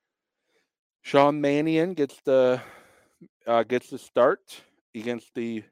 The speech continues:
the Packers on Sunday Night Football, and it's gonna be a cold one. It's gonna be single digits,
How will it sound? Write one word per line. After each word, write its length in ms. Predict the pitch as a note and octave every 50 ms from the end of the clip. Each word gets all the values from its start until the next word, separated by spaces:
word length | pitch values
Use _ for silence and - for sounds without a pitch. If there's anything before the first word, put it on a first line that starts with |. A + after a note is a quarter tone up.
| _ _
the 80 | -
Packers 640 | - - C3+ B2+ A2+ A#2 - - C#3 C#3 D3 D#3 - _
on 240 | - A2+ A2+ A2 G#2+
Sunday 360 | - - - A#2+ A2+ A#2 A2+
Night 200 | A2 A2 G#2+ - -
Football, 480 | - B2 - - - D3 A#2+ A2 G#2+ - -
and 180 | A#2+ B2+ C3+
it's 120 | C#3+ - -
gonna 160 | B3+ C#4 B3+
be 100 | B3 F#3
a 60 | C#3
cold 360 | - - - C3 B2 A2+ G2+
one. 160 | F2+ E2 - - _ _ _
It's 200 | A2+ A2+ A2 -
gonna 180 | C#3+ C#3 C#3 C3
be 360 | C3 C3 B2+ B2+ B2 B2 A2+
single 360 | - - B2 B2 B2+ D3 C#3
digits, 680 | C3 B2+ B2 A#2+ B2 B2 B2 B2 B2 B2 _ _ _